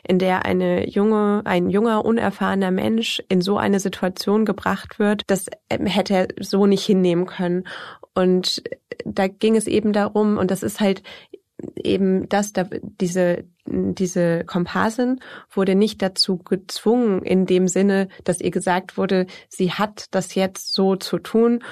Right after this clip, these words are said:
ähm, und sonst passiert irgendetwas, sondern diese ganze Dynamik am Set von, es gibt eben diese Hierarchien,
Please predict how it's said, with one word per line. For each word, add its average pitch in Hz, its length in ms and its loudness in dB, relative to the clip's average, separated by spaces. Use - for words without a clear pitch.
ähm, 180 540 4
und 175 160 0
sonst 190 240 2
passiert 226 460 2
irgendetwas, 185 840 -2
sondern 196 300 0
diese 190 240 0
ganze 208 360 -2
Dynamik 196 520 0
am 180 120 0
Set - 360 -4
von, 185 520 -2
es - 140 -12
gibt 196 220 -6
eben 175 260 -2
diese 180 180 -4
Hierarchien, 190 800 0